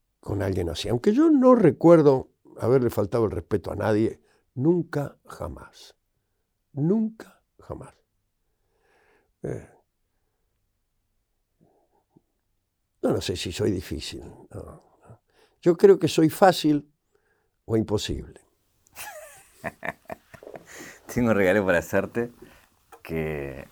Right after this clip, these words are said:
Speaker 2: es la marca cero ochocientos Don Roach, que hace unos trabajos personalizados. En este caso, eh,
Speaker 1: Qué lindo.
Speaker 2: son tus iniciales, eh, para que tengas de recuerdo de este programa.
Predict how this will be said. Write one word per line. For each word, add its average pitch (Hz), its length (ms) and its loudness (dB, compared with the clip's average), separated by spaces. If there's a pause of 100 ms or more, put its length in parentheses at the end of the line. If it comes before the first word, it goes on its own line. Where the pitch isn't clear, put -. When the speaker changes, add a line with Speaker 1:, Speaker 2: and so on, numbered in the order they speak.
(120)
Speaker 2:
es 87 320 -14
la 85 100 -8
marca 85 200 -4
cero 98 160 -2
ochocientos 95 400 -2
Don 95 120 -4
Roach, 110 260 0
que 95 320 -2 (640)
hace 113 360 0
unos 95 280 -2
trabajos 101 300 0
personalizados. 98 880 -4 (100)
En 92 100 -14
este 87 180 -8
caso, 95 400 -4 (680)
eh, 78 560 -4 (400)
Speaker 1:
Qué 165 100 -4
lindo. 117 220 0
Speaker 2:
son 101 140 2
tus 92 160 -4
iniciales, 90 640 -2 (1300)
eh, 71 420 -10 (1400)
para 73 200 -8
que 71 280 -8
tengas 95 320 -4
de 85 60 -2
recuerdo 82 280 -6
de 80 60 -6
este 76 140 -12
programa. 76 460 -8